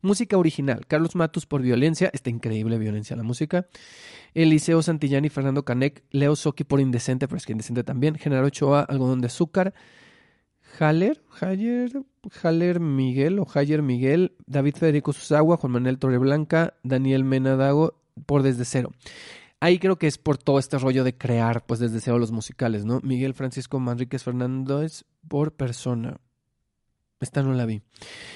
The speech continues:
Em, yo de entrada se lo daría a Carlos Matus por violencia, definitivamente, pero creo que también lo que hacen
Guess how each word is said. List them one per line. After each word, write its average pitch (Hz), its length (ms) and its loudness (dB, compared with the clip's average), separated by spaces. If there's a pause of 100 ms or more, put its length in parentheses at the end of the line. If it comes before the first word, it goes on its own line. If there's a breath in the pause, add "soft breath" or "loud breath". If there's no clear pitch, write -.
(160 loud breath)
Em, 170 1000 2 (1300)
yo 143 340 2
de 214 60 4
entrada 190 380 4
se 180 140 0
lo 135 160 4
daría 131 280 2
a 135 40 0
Carlos 131 280 2
Matus 131 300 -2
por 120 140 -2
violencia, 147 600 0 (100)
definitivamente, 123 880 -4 (340 loud breath)
pero 160 180 4
creo 160 120 -4
que 170 80 -2
también 135 280 0
lo 143 120 0
que 139 100 -2
hacen 120 440 -6